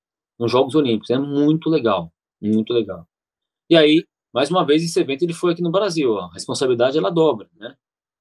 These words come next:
Querendo ou não, o Exército Brasileiro, as Forças Armadas, eles dão uma, não, não que eles dão uma cobrada. A gente quer fazer um,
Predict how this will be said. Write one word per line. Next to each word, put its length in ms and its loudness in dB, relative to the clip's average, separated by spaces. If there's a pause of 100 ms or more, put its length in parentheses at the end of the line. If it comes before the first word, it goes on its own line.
(320)
Querendo 200 2
ou 40 -2
não, 160 4
o 60 4
Exército 580 2
Brasileiro, 440 0
as 80 -4
Forças 180 -2
Armadas, 260 0
eles 140 0
dão 120 0
uma, 320 -2
não, 260 -4
não 160 0
que 80 -6
eles 80 -2
dão 80 2
uma 140 2
cobrada. 420 -2 (600)
A 40 -8
gente 100 -8
quer 100 -2
fazer 200 4
um, 160 2